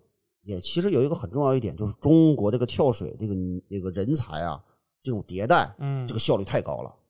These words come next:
Speaker 2: 对。
Speaker 1: 就是我们现在已经看十几岁的小孩儿，现在已经可以拿这个奥运冠军了，你迭代的效率太高了。像当年这个郭晶晶、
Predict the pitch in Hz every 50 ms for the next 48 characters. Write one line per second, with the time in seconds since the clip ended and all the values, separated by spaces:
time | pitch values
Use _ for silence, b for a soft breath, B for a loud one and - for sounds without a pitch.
0 | _ _ _ _ - 151 143 123 104 98 - _ - - 151 147 120 117 110 117
1 | 127 165 180 147 113 127 135 - 165 147 - - - 120 160 220 220 202 135 104
2 | 131 160 139 123 110 - - 98 101 85 80 90 117 135 - 165 165 170 160 127
3 | 104 117 151 160 - - 165 143 104 104 101 135 156 151 170 151 147 143 139 -
4 | - - 180 175 170 175 180 170 180 190 202 208 196 147 107 B B B B B
5 | B 127 120 - 107 117 143 170 156 139 - 151 143 143 170 156 135 107 95 87
6 | 82 76 69 - b b b b b - 202 190 180 175 170 - 180 185 180 139
7 | 123 135 151 156 165 151 135 - 160 165 165 160 156 160 160 160 160